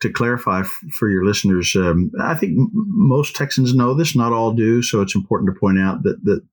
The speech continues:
the two offices are both, uh, independent of one another. They're both constitutional offices, very different jobs. The lieutenant governor,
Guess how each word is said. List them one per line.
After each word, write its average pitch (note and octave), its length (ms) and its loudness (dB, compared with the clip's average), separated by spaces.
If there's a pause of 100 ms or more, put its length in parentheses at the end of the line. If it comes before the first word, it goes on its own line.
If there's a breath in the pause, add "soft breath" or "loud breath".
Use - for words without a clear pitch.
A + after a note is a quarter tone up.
(140)
the F#2 160 -2
two A2 180 0
offices F#2+ 640 -2 (560 soft breath)
are F2+ 140 0
both, F#2+ 320 -2 (140)
uh, F2 180 0
independent G#2+ 560 0
of F2+ 100 -4
one F#2+ 160 2
another. F#2+ 340 2
They're F2+ 140 0
both F#2 300 0
constitutional G2 800 -2
offices, F#2+ 520 -2 (400)
very G2+ 320 -2
different G2 280 -4
jobs. F2+ 460 -2
The E2 80 -4
lieutenant E2+ 400 -2
governor, F2 440 -2